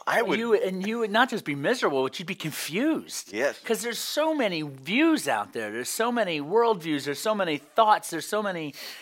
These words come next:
Speaker 2: what's good for you is good for you, and what's good for me is good for me. And, and, and, and then that existence is completely okay.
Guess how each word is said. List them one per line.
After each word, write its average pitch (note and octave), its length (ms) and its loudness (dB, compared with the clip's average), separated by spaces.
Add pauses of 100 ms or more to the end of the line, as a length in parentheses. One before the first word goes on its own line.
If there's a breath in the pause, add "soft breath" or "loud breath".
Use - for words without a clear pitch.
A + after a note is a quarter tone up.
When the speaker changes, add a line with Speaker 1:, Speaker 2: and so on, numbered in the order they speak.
(280 loud breath)
Speaker 2:
what's E3 180 0
good A3 180 0
for - 160 0
you G#3+ 220 0
is E3 120 4
good A3 180 2
for F#3 140 0
you, G#3+ 180 2
and G3 80 2
what's E3+ 120 0
good G3+ 160 2
for F#3+ 120 -2
me G#3 160 -2
is E3 100 0
good G3 160 0
for F3 140 -4
me. G3 260 -2
And, D#3 160 -2 (400 loud breath)
and, D#3 220 2
and, E3 200 -4
and D#3+ 160 -4
then D#3 300 -2 (300)
that E3+ 160 0
existence F3+ 540 -2
is D#3+ 100 -8
completely F3+ 480 0
okay. D3 640 4